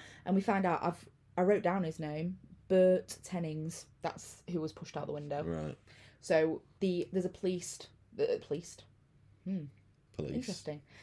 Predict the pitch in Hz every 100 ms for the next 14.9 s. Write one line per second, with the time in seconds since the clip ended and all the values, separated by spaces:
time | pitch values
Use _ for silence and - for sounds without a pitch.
0 | - - 247 226 208 185 - - 160 165
1 | 147 156 - - - - - 165 170 170
2 | - _ - - 170 185 175 165 - -
3 | 170 165 - 170 180 175 165 160 160 165
4 | - - - _ - - 156 131 151 -
5 | - - 151 151 147 151 - - - -
6 | 190 - 226 226 - 247 214 220 214 208
7 | 190 - 180 185 185 175 170 170 180 175
8 | 170 170 170 165 180 - 90 185 - 95
9 | 90 90 85 80 80 - 78 - - -
10 | - - - 78 - - 214 220 - -
11 | - 190 240 233 196 214 208 165 - 180
12 | 180 175 170 175 170 170 165 151 - _
13 | _ - 180 180 220 226 - _ - 190
14 | 196 359 - 208 277 - 180 147